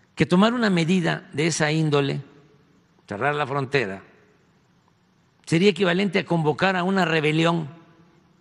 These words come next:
en ambos lados de la frontera por los daños que causaría a los pueblos,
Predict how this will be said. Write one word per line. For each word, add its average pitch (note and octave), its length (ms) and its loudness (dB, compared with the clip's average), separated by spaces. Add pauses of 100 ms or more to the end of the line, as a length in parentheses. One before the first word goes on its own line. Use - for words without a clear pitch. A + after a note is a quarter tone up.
(600)
en C3 140 -2
ambos D3+ 260 0
lados C#3 540 -2
de C3 80 -2
la B2+ 120 -2
frontera C3 560 -2 (1400)
por E3 120 4
los F3 160 2
daños G3+ 320 0
que F3+ 160 -2
causaría E3+ 720 0 (380)
a D#3 80 2
los E3+ 160 -2
pueblos, D3+ 640 -2